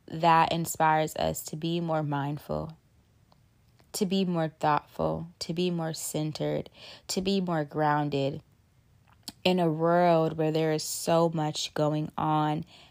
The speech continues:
at all times. We don't have to engage in all of the things that are going on at all times. We don't have to react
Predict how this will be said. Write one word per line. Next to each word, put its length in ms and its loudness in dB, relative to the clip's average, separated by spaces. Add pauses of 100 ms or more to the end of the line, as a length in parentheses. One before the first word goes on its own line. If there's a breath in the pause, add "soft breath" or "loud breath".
(160 loud breath)
at 280 2
all 300 6
times. 800 -4 (680 soft breath)
We 140 4
don't 420 4
have 320 2
to 500 -2 (920)
engage 1000 4
in 200 2 (200)
all 320 10
of 100 2
the 140 0
things 420 0
that 140 2
are 100 0
going 400 0
on 320 0
at 220 -2
all 240 4
times. 640 -4 (500 loud breath)
We 100 8
don't 200 8
have 180 4
to 160 -2
react 800 2